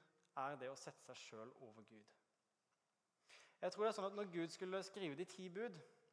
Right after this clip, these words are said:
så tror jeg han tenkte, "Ok, det første budet, der må jeg på en måte, det må være virkelig godt formulert. Eh, der må jeg bare prøve å si egentlig alt med en gang, hva det handler om, hva jeg vil, hva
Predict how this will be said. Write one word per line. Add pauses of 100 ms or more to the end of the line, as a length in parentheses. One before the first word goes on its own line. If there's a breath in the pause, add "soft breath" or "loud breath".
(1000)
så
tror
jeg
han
tenkte,
"Ok,
det
første
budet, (460 loud breath)
der
må
jeg
på
en
måte, (400)
det
må
være
virkelig
godt
formulert. (640 loud breath)
Eh, (120)
der
må
jeg
bare (540)
prøve
å
si
egentlig (100)
alt (100)
med (140)
en
gang, (240)
hva
det
handler
om,
hva
jeg
vil,
hva